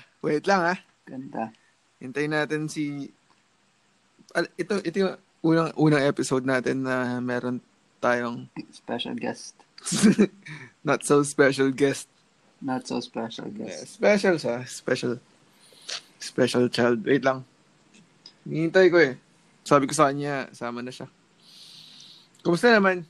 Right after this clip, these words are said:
Speaker 1: Buhay, buhay. Diyan.
Speaker 2: Ganito, pre. Ka-, may na-confirm na, ano, coronavirus dito sa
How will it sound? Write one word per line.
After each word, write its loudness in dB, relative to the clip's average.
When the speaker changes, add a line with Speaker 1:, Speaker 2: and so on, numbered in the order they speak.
Speaker 1:
Buhay, -6
buhay. -10
Diyan. -12
Speaker 2:
Ganito, -2
pre. 4
Ka-, -4
may 0
na-confirm -2
na, 0
ano, -8
coronavirus -4
dito -6
sa -6